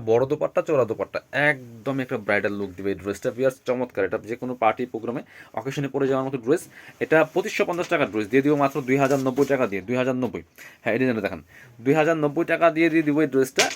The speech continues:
এবার আরেকটা হোয়াইট গোল্ড শিফনের ড্রেস দেখাই, এত গর্জিয়াস এই ড্রেসটা দেখেন। এই ড্রেস দেখলে মনে হয় যে পাকিস্তানি অরিজিনাল ড্রেস, এটা ভার্সন ড্রেস, পাকিস্তানি ড্রেসের ভার্সনগুলা, মাস্টার কপিগুলা।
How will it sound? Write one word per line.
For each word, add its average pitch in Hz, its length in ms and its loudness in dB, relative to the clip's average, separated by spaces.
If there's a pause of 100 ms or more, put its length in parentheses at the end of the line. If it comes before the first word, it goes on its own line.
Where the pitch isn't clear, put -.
(140)
এবার 151 220 4
আরেকটা 139 360 0
হোয়াইট 123 240 4
গোল্ড 139 140 0
শিফনের 135 360 -6
ড্রেস 104 220 -2
দেখাই, 101 180 -10 (140)
এত - 160 -8 (260)
গর্জিয়াস 113 580 -4
এই 113 180 0
ড্রেসটা 98 340 -6
দেখেন। 90 180 -12 (440)
এই 139 180 4
ড্রেস 127 340 -2
দেখলে 127 180 0
মনে 123 120 -2
হয় 127 100 -2
যে 131 160 -8
পাকিস্তানি 135 460 -4
অরিজিনাল 110 400 -2
ড্রেস, 87 180 -10 (240)
এটা 120 160 -6 (460)
ভার্সন 110 420 -6
ড্রেস, 90 180 -8 (460)
পাকিস্তানি 135 460 -4
ড্রেসের 117 280 -2
ভার্সনগুলা, 98 440 -4
মাস্টার 98 360 -8
কপিগুলা। 95 340 -8